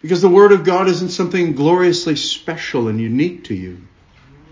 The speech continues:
Because perhaps you've been neglecting it for too long. Or because you're satisfied with a small piece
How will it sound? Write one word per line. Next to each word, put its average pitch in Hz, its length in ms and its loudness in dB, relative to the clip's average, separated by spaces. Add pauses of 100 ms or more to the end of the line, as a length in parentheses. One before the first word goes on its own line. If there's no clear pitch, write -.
(520)
Because 180 260 2
perhaps 196 500 0
you've 202 140 0
been 196 140 0
neglecting 185 520 0
it 127 120 -4
for - 100 -12
too 202 220 -6
long. 110 400 -8 (920)
Or 180 80 -4
because 202 280 4
you're 208 100 4
satisfied 208 760 0
with 190 140 2
a 190 60 -2
small 196 440 -4
piece 156 420 -6